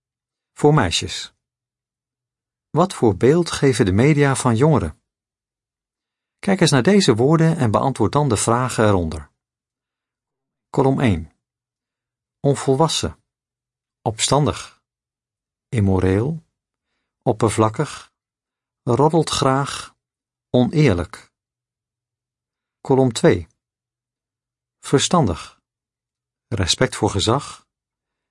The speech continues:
Eerbaar. Intelligent. Betrouwbaar. Eerlijk.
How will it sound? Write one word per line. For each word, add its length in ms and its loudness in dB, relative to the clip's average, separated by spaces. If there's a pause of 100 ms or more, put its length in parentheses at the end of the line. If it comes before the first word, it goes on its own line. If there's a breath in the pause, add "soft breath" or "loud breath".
(440)
Eerbaar. 680 2 (760)
Intelligent. 880 0 (760)
Betrouwbaar. 840 -2 (1040)
Eerlijk. 600 -2